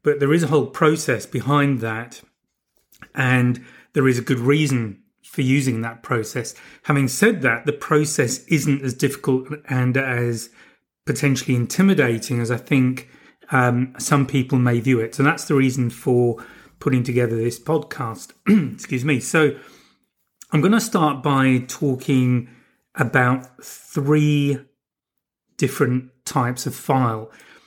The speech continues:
So the first is the raw file, and that's the file that's created on your camera. So that, and what I mean by a raw file is it's in, generally in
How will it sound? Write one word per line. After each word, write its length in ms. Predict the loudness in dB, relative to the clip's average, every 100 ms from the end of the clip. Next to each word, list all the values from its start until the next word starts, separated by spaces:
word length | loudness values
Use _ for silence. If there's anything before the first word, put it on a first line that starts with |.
| _
So 180 | -2 0
the 120 | 0
first 400 | 0 2 2 2
is 180 | 0 0
the 80 | -4
raw 340 | -2 2 2
file, 580 | 0 -2 -6 -6 -8 -14 _ _ _ _ _ _ _ -2
and 440 | 2 4 2 -2 -8 _
that's 460 | -6 0 0 0 -4
the 140 | 0
file 760 | 0 0 2 4 4 4 2 -2 _ _ _ -10
that's 280 | -4 -4 -4
created 600 | -8 -2 0 2 -2 -2
on 220 | 0 2 2
your 100 | 0
camera. 680 | -2 0 2 0 -2 -8 _ _ _ _ _ _
So 200 | -2 0
that, 280 | -2 -6 0
and 120 | 2
what 120 | 4
I 60 | 4
mean 320 | 4 4 2
by 340 | 2 2 2 0
a 80 |
raw 340 | -2 2 4 4
file 520 | 0 -4 -4 -4 -6
is 180 | -6 -6
it's 220 | -6 -8
in, 400 | -2 0 0 -2
generally 420 | 0 2 4 2
in 560 | 2 2 4 4 0 -2